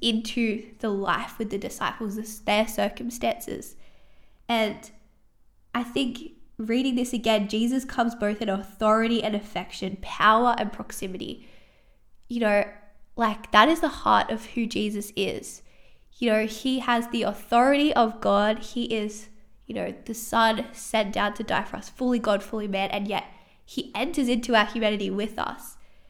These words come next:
And he reminds the disciples here, this is such a big moment. You know, this is him saying, "I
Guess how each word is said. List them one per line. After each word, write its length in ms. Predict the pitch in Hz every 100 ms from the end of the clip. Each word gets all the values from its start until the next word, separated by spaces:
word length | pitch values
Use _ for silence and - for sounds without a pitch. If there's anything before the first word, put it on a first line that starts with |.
| - - - - - - - - -
And 140 | 226
he 340 | 226 233 233
reminds 400 | 208 226 240 330
the 80 | 294
disciples 400 | 247 254 226 233
here, 160 | 269 247
this 160 | 277
is 120 | 349 339
such 200 | 302 294
a 60 |
big 220 | 240 269
moment. 440 | 214 220 247 - -
You 80 | 240
know, 140 | 233
this 180 | 254 269
is 140 | 311
him 240 | - 277 262
saying, 600 | - 226 247 208 - - - _ - -
"I 520 | 208 214 226 233 240